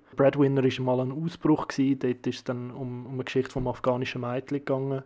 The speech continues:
Und es wird sicher spannend sein, zu sehen, was, was das Studio auch machen kann mit Geschichten, die vielleicht eben nicht in Irland spielen. Wie fest sie auch können, so ein bisschen aus dem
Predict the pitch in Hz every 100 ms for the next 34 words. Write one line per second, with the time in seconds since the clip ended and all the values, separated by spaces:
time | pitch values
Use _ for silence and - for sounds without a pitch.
0 | - - 127 127 117 110 110 110 - -
1 | 113 131 131 131 - 131 120 123 - -
2 | - 123 120 120 - - 123 - - 135
3 | 123 123 135 123 123 123 120 - 139 131
4 | - 123 131 120 127 135 147 147 143 143
5 | 139 - 127 131 131 135 139 135 - 139
6 | 131 127 - 131 131 - 131 131 131 -
7 | 127 127 127